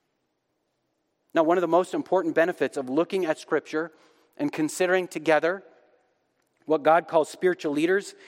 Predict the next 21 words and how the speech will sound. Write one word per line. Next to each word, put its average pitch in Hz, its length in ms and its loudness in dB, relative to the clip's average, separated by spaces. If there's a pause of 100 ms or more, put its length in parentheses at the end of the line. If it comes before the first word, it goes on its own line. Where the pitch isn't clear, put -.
(100)
in 151 100 2
his - 160 -4
church - 320 -4
to 170 100 -2
be 185 220 -4
is 160 220 -4
that 165 240 4
it 165 140 -4
raises 165 800 -2 (320)
the 170 120 4
expectations 185 880 0
for 202 180 2
all 214 260 4
of 170 100 2
us. - 380 -6 (760)
It 196 220 -2
points 190 480 -2
us 226 160 -4
to 233 120 -8
spiritual 175 640 -2 (160)
maturity. 202 720 -2